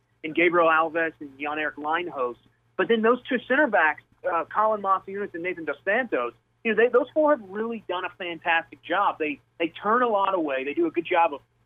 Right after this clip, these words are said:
turning attackers away from the net. Not many balls get through to Oliver. And so Oliver doesn't really have to do as much. You know, last year, last year, you know, you look at the stats, you know, Paolo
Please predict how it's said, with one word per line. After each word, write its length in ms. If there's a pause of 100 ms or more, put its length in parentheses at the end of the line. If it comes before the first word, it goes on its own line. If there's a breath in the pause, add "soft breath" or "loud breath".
(140)
turning 480
attackers 600
away 540
from 200
the 80
net. 300 (280)
Not 200
many 200
balls 400
get 240
through 300
to 60
Oliver. 240 (640)
And 280
so 180
Oliver 580 (300)
doesn't 240 (160)
really 420
have 220 (160)
to 100 (120)
do 340
as 220
much. 340 (540)
You 100
know, 80
last 420
year, 300 (1300)
last 400
year, 80
you 100
know, 80
you 140
look 100
at 80
the 80 (120)
stats, 280 (340)
you 80
know, 160 (220)
Paolo 500